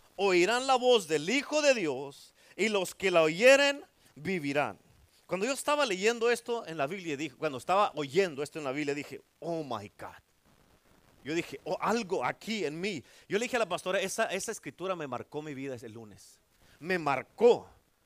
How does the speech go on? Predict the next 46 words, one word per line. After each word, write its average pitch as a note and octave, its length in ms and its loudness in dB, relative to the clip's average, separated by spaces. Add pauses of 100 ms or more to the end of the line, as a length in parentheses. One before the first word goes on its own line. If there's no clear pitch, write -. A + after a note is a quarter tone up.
(280)
La D#3+ 140 4
verdad D#3 260 0
que B3+ 100 -6
me A3 120 -4
marcó, F3+ 420 -2
la G3 100 2
verdad E3+ 300 0
que F3+ 100 -14
yo G3+ 120 -2
me A3 100 -4
quedé, F3 140 -6
dije, F3 220 -6
'No E3 180 -8
puedo F#3+ 340 -4
creer'". D3 180 -4
Dije, E3 160 -8
yo G3 100 0
dije, G3 160 -4
"¿Sabes A#3+ 200 0
qué C4 120 -6
dije A#3 220 -4
yo?". A3+ 220 0 (320)
Dije, F#3+ 340 -4 (400)
dije, D#3+ 280 -8
"No D#3 180 -10
puedo F3 360 -6
creerlo D3 440 -8
esto", C#3+ 240 -14
dijo. G#2+ 260 -20 (140)
Y C#3+ 220 -6
yo F#3 120 -2
dije, F#3+ 300 -6 (380)
"Esto G3+ 340 -6
lo D3 100 -10
tengo D#3+ 260 -8
que D#3+ 120 -10
compartir C3+ 480 -12
en C3+ 60 -12
la A2+ 60 -14
iglesia". G2+ 360 -14
Yo, A#2+ 120 -10
¿y A2+ 120 -12
sabes G3+ 220 -6
qué A3+ 120 -8
dije? D3+ 320 -10 (340)
"Esto C3+ 440 -10